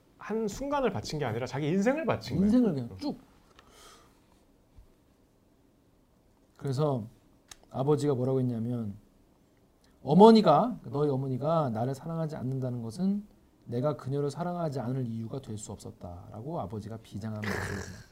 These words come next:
Speaker 1: 이제 짝사랑의 어떤 끝판왕인 거죠.
Speaker 2: 끝판왕인 거지. 근데 요즘에는, 요즘에 이런 지고지순한 사랑을 하면 주변에서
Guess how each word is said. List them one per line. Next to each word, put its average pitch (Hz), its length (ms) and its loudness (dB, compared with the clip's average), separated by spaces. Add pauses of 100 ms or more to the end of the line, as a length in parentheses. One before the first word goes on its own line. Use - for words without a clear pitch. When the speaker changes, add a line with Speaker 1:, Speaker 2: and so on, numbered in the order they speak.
(440)
Speaker 1:
이제 92 140 -14
짝사랑의 131 640 0
어떤 90 220 -8
끝판왕인 135 600 -4
거죠. 233 160 -8
Speaker 2:
끝판왕인 160 380 -2
거지. 101 220 -8 (960)
근데 269 340 0 (2250)
요즘에는, 208 720 2 (1300)
요즘에 240 460 2
이런 190 300 2
지고지순한 208 680 -2
사랑을 196 300 0
하면 202 160 0
주변에서 139 720 -2